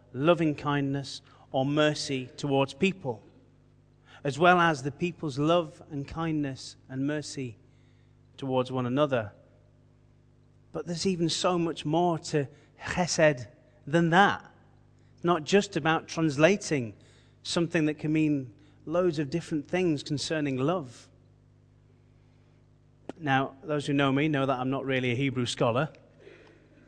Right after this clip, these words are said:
by any stretch of the imagination, but through a bit of investigation,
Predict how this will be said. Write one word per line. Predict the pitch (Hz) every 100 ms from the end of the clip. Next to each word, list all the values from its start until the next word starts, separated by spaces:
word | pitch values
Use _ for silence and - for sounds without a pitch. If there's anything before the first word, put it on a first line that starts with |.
| _ _ _ _
by | 131 127
any | 120 160 156
stretch | 143 - 135 - -
of |
the | 135
imagination, | 135 135 131 135 139 135 113 117
but | 131 131 - - - _ _ _ -
through | 156 151
a |
bit | 135 190
of | 156
investigation, | 156 147 147 - 143 139 135 - 139